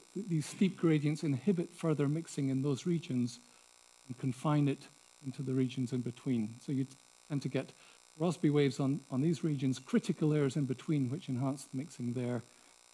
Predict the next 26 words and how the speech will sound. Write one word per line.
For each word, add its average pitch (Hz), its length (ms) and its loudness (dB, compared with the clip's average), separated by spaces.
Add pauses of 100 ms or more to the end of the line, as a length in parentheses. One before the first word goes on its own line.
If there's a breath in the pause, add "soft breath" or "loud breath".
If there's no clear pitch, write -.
(260)
um, 123 220 -4 (100)
and 120 320 -2 (260)
you 131 120 -4
end 123 200 -2
up 131 180 -8 (120)
with 120 320 -2 (960)
staircase 120 460 -2
in 156 160 4
the 147 80 6
limit, 135 340 2 (920)
okay, 139 200 -8 (840)
where 131 160 0
the 123 100 -4 (160)
potential 143 380 -2
vorticity 127 380 -4
is 113 100 -4
perfectly 170 460 0
mixed - 320 -4 (580)
in 127 80 0
between 151 420 0
and 127 180 0
there's 113 140 -2
a 117 60 -4
discontinuity 127 1080 -2 (640)
across 127 280 -6
them. 110 140 -4